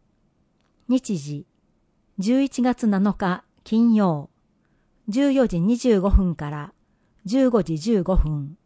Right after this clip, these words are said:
会場、十三時五十五分。当日直接会場へ。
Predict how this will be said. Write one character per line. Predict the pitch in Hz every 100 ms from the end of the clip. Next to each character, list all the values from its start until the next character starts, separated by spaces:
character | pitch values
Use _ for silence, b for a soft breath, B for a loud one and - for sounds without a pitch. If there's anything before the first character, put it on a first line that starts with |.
| _ _ _ _ _ _ _ _ _
会 | - 233 226
場、 | 214 208 196 185 - _ _ _
十 | 185 247 277
三 | 285 285 214
時 | 160
五 | 156 165
十 | 220 214
五 | 214
分。 | 175 160 143 147 - _ _ _ _ _ _ _ _ _
当 | 226 240
日 | 233 220 214
直 | - - -
接 | 240 - -
会 | 208 208
場 | 190 185 180
へ。 | 170 -